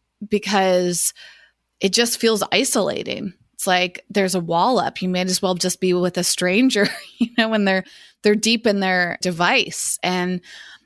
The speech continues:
one of the things I love about road trips is just taking in things and getting away from life. And I love that about driving, is because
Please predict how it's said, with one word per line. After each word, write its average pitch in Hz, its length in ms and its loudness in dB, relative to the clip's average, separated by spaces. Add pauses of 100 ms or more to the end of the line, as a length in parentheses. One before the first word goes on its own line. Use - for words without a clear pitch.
(180)
one 208 280 2
of 226 60 2
the 220 100 2
things 208 240 0
I 175 180 2
love 185 260 2
about 170 400 0 (360)
road 180 280 2
trips - 520 -2
is 175 520 0 (120)
just - 220 -2
taking 196 380 0
in 214 160 2
things 190 260 -2
and 175 100 -2
getting 185 280 0
away 165 720 -2
from 175 260 -2
life. - 540 -6 (480)
And 185 500 -2 (400)
I 208 140 2
love 196 400 0
that 180 180 2
about 180 280 0
driving, 190 580 0
is - 180 -4
because 175 720 -4